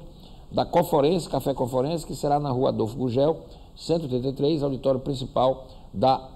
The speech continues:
Unicristos. E vai ser neste sábado, repito, amanhã, portanto, das oito às seis da tarde.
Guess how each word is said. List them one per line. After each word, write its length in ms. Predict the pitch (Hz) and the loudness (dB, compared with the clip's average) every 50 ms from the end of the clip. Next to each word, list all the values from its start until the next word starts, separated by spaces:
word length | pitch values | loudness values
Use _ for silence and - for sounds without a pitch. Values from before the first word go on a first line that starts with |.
| - - | -2 0
Unicristos. 1040 | 214 240 220 170 - - 196 208 180 127 - - - - - - - - - - - - - - - - - - - - - - - | 2 2 2 0 -2 2 4 4 4 4 0 -4 -12 -12 -12 -14 -14 -14 -16 -18 -20 -20 -20 -20 -20 -20 -20 -20 -20 -20 -18 -14 -8
E 60 | 104 | -4
vai 120 | 101 120 | -4 -4
ser 140 | 113 117 135 | -2 0 0
neste 260 | 135 143 131 - - | 0 0 -2 -4 -6
sábado, 400 | 113 - - 120 127 135 139 139 | -6 -2 0 2 2 2 2 0
repito, 360 | 120 113 113 - 98 98 - 117 | -2 -2 -2 -2 -2 -2 -2 -2
amanhã, 320 | 120 143 143 123 123 131 | -2 -2 -2 -2 -2 -2
portanto, 480 | 127 143 127 - - 123 131 127 - - - - - - - | -2 -4 -4 0 0 0 0 -2 -4 -10 -16 -18 -16 -10 -6
das 240 | - 120 117 101 92 | -2 -2 -2 0 0
oito 260 | 110 123 120 - - - | 0 0 0 -2 -6 -8
às 140 | 113 101 - | -8 -6 -4
seis 180 | - 120 113 | -2 -2 -2
da 100 | 117 120 | -2 -2
tarde. 220 | - - - - | -4 -6 -8 -10